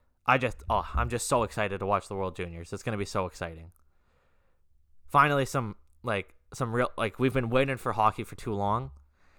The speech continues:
and the World Juniors are always some of the best hockey of the year. I just can't, cannot wait for it. It's gonna be awesome.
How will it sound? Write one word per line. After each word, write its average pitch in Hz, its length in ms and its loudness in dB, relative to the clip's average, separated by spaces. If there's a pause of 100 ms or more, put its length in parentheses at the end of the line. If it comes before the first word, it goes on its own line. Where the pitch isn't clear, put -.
(140)
and 123 120 2
the 113 60 -2
World 117 240 4
Juniors 113 360 -2
are 110 60 4
always 107 200 2
some 107 140 -2
of 104 60 0
the 101 60 -4
best 104 240 -2
hockey 98 300 0
of 98 100 -4
the 95 100 -4
year. 98 240 0
I 104 60 4
just 98 280 -6
can't, 107 360 -6
cannot 107 560 0
wait 87 240 -6
for 82 200 -12
it. - 140 -20 (1500)
It's 127 200 -2
gonna 113 160 -4
be 107 80 -2
awesome. 95 280 -2